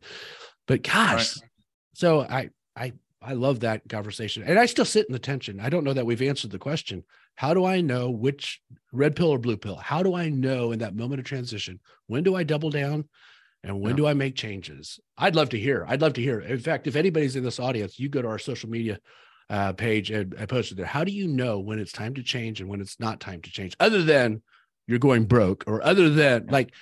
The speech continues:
Speaker 1: if I'm at the pinnacle of success, Drew, I'm selling four hundred, five hundred units a year in real estate space, and yet I feel there's something inside of me. I, man, I need a fundamental. How do I know that's not my A D D, and how do I know that's vision?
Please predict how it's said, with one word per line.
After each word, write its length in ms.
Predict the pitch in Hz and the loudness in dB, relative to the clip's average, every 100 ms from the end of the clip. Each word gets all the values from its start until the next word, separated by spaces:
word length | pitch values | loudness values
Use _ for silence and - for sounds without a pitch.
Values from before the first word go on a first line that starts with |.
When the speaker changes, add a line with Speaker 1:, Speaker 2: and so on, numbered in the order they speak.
| - | -4
Speaker 1:
if 120 | 131 | 4
I'm 140 | 233 285 | 6 6
at 80 | 151 | 2
the 60 | |
pinnacle 360 | - 214 190 180 | 2 2 4 2
of 40 | |
success, 380 | 147 135 - 117 | 0 -2 -2 -2
Drew, 400 | - 107 107 120 - _ - | -2 -2 -2 -4 -10 _ -8
I'm 80 | 127 | 0
selling 240 | - 160 | 4 4
four 180 | - 196 | 4 4
hundred, 320 | 208 190 165 | 6 6 6
five 200 | 196 180 | 6 6
hundred 200 | 180 151 | 4 2
units 300 | 143 160 147 | 2 2 0
a 60 | 135 | 0
year 180 | 139 | 2
in 100 | 156 | 4
real 160 | 127 156 | 4 4
estate 280 | 156 165 156 | 4 0 -4
space, 500 | - 160 170 - - _ _ _ | -4 -2 -2 -2 -8 _ _ _
and 160 | 127 139 | 2 4
yet 160 | 151 | 4
I 80 | 147 | 4
feel 240 | - 180 | 2 0
there's 160 | 170 151 | 0 0
something 320 | - 165 165 | -2 -2 -2
inside 320 | 151 123 156 | -2 -2 -2
of 60 | 147 | 0
me. 180 | 143 127 | -2 -2
I, 140 | 123 | -2
man, 240 | 131 139 127 | -2 -2 -2
I 60 | |
need 180 | 139 127 | -4 -4
a 20 | |
fundamental. 400 | 120 139 127 120 - _ _ | -6 -6 -6 -8 -14 _ _
How 120 | 156 | -8
do 60 | 226 | -4
I 120 | 233 | -4
know 200 | 123 143 | -4 -6
that's 260 | 143 127 - | -4 -6 -6
not 160 | 143 123 | -8 -6
my 100 | 120 | -4
A 160 | 127 | -2
D 140 | 139 135 | -2 -2
D, 220 | 131 135 | -4 -4
and 100 | 110 | -4
how 100 | 120 | -4
do 100 | 127 | -4
I 100 | 123 | -4
know 120 | 113 | -4
that's 220 | 107 98 | -6 -10
vision? 360 | - 85 - - | -14 -14 -14 -18